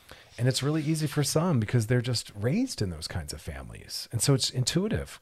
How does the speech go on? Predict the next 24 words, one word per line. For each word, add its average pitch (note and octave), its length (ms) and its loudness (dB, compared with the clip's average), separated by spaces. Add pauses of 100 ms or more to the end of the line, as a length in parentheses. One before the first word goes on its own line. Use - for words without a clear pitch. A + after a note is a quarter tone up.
(120)
God F2+ 220 -8
bless. C#3+ 440 2 (800)
<laughs> - 880 -14
Not F#2 140 2
how G#2+ 140 8
I B2+ 120 8
was B2 140 2
raised. B2 380 -2 (560)
Other C3+ 180 6
people, D#3+ 260 6
they're D3+ 120 4
in C#3 60 4
social F3+ 320 2
networks G2 380 0
and A2 80 -2
social E3+ 260 0
circles G#2 400 0
where A2 80 0
they C3+ 100 4
normalize C3 520 0
violence - 440 -4
and F2+ 80 -4
acting D#3 360 -6
out. C#3+ 280 -8